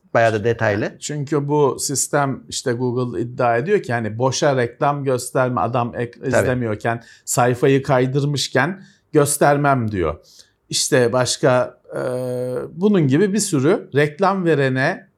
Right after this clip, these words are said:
Speaker 2: e, parasının karşılığını aldığını düşündürecek. E, ister hem reklamın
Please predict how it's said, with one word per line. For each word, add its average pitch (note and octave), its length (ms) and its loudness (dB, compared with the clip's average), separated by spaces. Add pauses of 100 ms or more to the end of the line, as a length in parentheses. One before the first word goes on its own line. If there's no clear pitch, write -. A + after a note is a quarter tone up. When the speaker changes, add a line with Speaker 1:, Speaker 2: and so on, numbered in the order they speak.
(280)
Speaker 2:
e, A#2+ 360 -2 (460)
parasının D3 460 2
karşılığını C#3+ 640 0
aldığını C#3+ 480 0
düşündürecek. A2+ 840 -6 (720)
E, A2+ 300 -2 (160)
ister D3+ 500 2
hem D#3 320 0
reklamın D#3 640 0